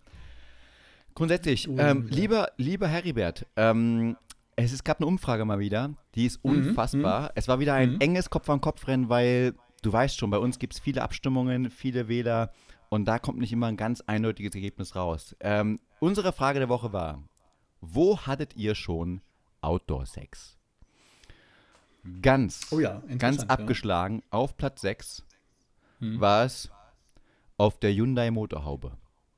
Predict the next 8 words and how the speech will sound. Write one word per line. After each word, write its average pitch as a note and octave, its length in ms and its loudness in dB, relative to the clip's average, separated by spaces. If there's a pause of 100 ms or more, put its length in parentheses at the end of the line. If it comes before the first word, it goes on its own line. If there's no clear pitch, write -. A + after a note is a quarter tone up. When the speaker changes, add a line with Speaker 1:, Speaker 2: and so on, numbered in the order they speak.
(1120)
Speaker 2:
Okay. C#3+ 360 -12 (1080)
Speaker 1:
Finde - 40 -8
ich B2 80 -2
Speaker 2:
Tja. C3 80 -2
Speaker 1:
gar B2 80 0
nicht B2+ 140 -2
so G#2+ 60 -12
lustig C3 480 -6